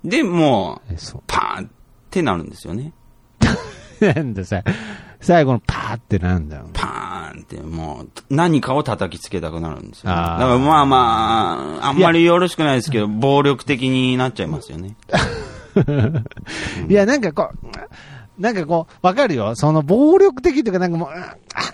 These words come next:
Speaker 2: ーっていう、なんかこう、変に、なんか言葉を失って動いちゃうとか。
Speaker 1: うん、なんか隣の人の肩、ん、服、服と
Speaker 2: あー。
Speaker 1: か掴んで、あーんってこう、
Speaker 2: <laughs> いやいや、
Speaker 1: 揺さぶったりしたいですよね。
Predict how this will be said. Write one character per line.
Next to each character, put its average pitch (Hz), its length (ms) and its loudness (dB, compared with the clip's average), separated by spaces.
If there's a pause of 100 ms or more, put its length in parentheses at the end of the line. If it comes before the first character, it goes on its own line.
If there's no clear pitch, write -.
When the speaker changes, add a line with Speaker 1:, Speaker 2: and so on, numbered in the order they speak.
(680)
Speaker 2:
ー - 40 -6
っ - 20 -20 (100)
て 196 100 2
い 175 40 4
う、 - 20 2
な 160 120 -2
ん 139 40 -8
か 123 60 -12
こ 143 300 0
う、 - 20 -20
変 202 240 0
に、 147 180 -8 (380)
な 170 120 -2
ん - 40 -10
か 147 180 -4
言 165 260 0
葉 151 100 4
を - 20 2
失 143 280 -4
っ 127 40 -6
て 131 100 -4
動 139 280 4
い 107 60 0
ち - 140 -6
ゃ 78 80 -6
う 73 60 -14
と 85 120 -12
か。 101 300 -4
Speaker 1:
う - 40 -4
ん、 101 180 0
な 101 80 0
ん - 20 -2
か 101 80 -2
隣 123 340 0
の 123 140 0
人 120 240 -4
の 92 460 -2
肩、 92 480 -6 (120)
ん、 101 180 -6
服、 110 80 -14
服 117 100 -6
と 104 60 -6
Speaker 2:
あ 113 840 2
ー。 92 80 -2
Speaker 1:
か - 100 -14
掴 104 140 -4
ん 92 60 -4
で、 87 100 -6 (500)
あ - 60 -10 (520)
ー 302 40 4
ん - 40 4
っ - 20 -8
て 392 220 4
こ 214 80 2 (100)
う、 208 100 4
Speaker 2:
<laughs> 240 80 -2
い - 120 0
や 240 40 2
い - 80 2
や、 220 120 2
Speaker 1:
揺 - 60 4
さ 190 140 4
ぶ 165 60 4
っ 156 80 4
た 101 160 2
り 82 80 -6
し - 100 -10
た 104 100 -2
い 80 40 -4
で 76 60 -8
す - 160 -18
よ 87 100 -12
ね。 117 180 -10